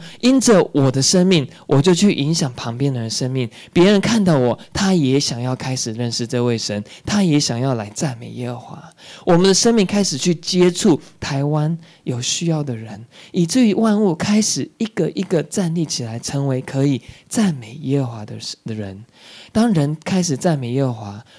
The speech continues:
万物就一个一个就位，因为人治理大地，所以大地也开始赞美耶和华，天和天上一切的万物就开始赞美耶和华。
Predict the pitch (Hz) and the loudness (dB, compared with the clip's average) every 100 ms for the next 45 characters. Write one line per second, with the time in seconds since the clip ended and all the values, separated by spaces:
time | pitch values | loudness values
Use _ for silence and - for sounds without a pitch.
0 | _ - 208 185 143 151 123 - _ - | _ -2 2 2 2 0 -2 -6 _ -8
1 | - 147 123 _ _ _ _ - 170 - | -2 -2 -2 _ _ _ _ -8 -8 -6
2 | 127 - 151 120 - 139 123 120 113 98 | -8 -6 -8 -8 -4 -2 -2 -4 -6 -10
3 | - - 185 180 151 123 113 127 - 190 | -20 -6 0 2 2 0 -8 -8 -4 -4
4 | 123 113 98 - 123 117 - 113 - - | -4 -8 -16 -12 -12 -12 -10 -12 -12 -4
5 | 233 214 247 196 208 185 113 107 - 180 | -2 2 2 0 0 -2 -2 -6 -4 -2
6 | 185 135 107 170 139 120 120 135 123 - | -2 -6 -10 -8 -8 -6 -4 -2 -2 -6
7 | 107 - - - - - 170 160 170 _ | -14 -16 -20 -20 -12 -2 0 0 -4 _
8 | - 131 127 160 147 165 127 113 131 120 | -14 -12 -8 -4 -2 -4 -6 -8 -8 -6
9 | 127 117 113 113 107 _ - 165 131 - | -6 -8 -8 -10 -10 _ -6 -4 -4 -6
10 | 127 120 113 - 113 107 117 113 110 - | -12 -12 -12 -12 -12 -12 -14 -14 -14 -20